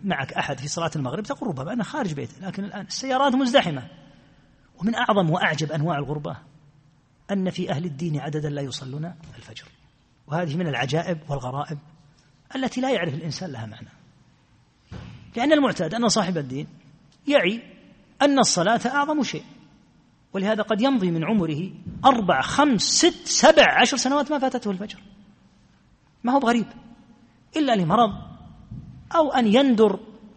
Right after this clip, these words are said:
أن يقع منه مثلا من آثار سهر أتى من سفر أو من نحوه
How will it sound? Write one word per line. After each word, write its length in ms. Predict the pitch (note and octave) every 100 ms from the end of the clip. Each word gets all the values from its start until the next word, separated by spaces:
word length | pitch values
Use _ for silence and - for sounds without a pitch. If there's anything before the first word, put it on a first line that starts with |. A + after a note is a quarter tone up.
| - - -
أن 80 | G#3+
يقع 340 | B3+ A#3 E3
منه 240 | F3+ G3+ D#3
مثلا 220 | D3 D#3+
من 120 | F3
آثار 480 | G3+ D#3+ F#3 E3+ F3+ - -
سهر 520 | - A3 D#3 F3+ E3+ F3+
أتى 240 | E3+ E3
من 120 | D#3
سفر 400 | C#3+ F#3 D#3 E3
أو 100 | E3
من 160 | C3+ D3+
نحوه 340 | F#3 - F3+